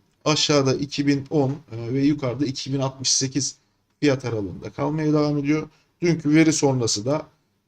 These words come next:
hem aşağı hem yukarı bir hareketler, sert hareketler yaptı. Ve, e, burada bakın hareketli ortalamadan tekrar bir destek aldı. Bakın burada ilk desteğini almıştı.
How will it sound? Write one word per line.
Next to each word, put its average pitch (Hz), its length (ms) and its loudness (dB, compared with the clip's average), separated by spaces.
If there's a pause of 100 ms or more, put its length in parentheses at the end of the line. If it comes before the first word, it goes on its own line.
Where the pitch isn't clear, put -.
(120)
hem 151 260 -2
aşağı 147 300 0
hem 156 200 2
yukarı 143 520 -2
bir 147 300 2
hareketler, 147 580 -2
sert 135 300 -2
hareketler 110 480 -4
yaptı. 139 420 -2 (380)
Ve, 139 320 2
e, 104 400 -8
burada 127 240 2
bakın 120 240 -2
hareketli 135 540 -2
ortalamadan 117 640 0
tekrar 143 440 0
bir 143 80 0
destek 139 340 2
aldı. 127 360 -2 (460)
Bakın 107 220 -6
burada 120 240 0
ilk 117 240 -4
desteğini 127 460 2
almıştı. 127 640 0